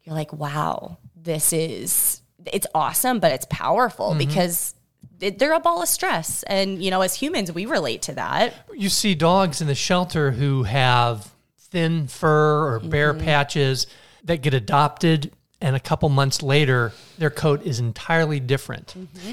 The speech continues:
Speaker 2: You're not gonna see that transformation on a dog day out, but it
Speaker 1: Right.
Speaker 2: speaks to the stress that the dog is under
Speaker 1: Mm-hmm.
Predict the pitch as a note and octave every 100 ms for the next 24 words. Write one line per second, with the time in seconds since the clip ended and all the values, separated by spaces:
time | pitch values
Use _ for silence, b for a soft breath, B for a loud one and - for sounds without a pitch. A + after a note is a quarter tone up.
0 | B3 E3+ F3 A#3 G#3 G#3+ E3 D#3+ - D#3+
1 | - C#3+ C#3+ E3+ C#3 B2+ B2 C3 B2 B2+
2 | B2+ - F3 D#3 C#3 C3+ - - - A3+
3 | G3+ - - - G#3+ C#3 B2 C#3 - -
4 | E3+ - D#3 - B2+ C3+ C#3 C3 A#2+ -
5 | F3 F3+ B2+ F3+ E3 E3+